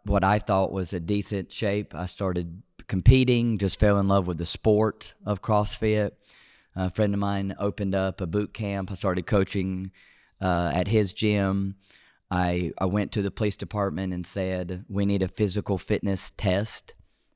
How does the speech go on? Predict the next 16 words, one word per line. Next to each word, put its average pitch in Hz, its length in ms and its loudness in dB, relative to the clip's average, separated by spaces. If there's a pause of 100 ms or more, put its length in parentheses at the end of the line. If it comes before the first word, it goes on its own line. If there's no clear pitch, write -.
(120)
at 95 140 0
the 104 80 -2
police 104 240 0
department. 101 420 2
We're 92 120 0
one 95 200 0
of 87 80 0
the 90 80 -4
few 98 240 -4
departments 95 800 -2
that 90 280 -2
actually 92 320 -2
don't 85 180 -2
have 101 200 0
one." 107 300 -2
So 90 400 -2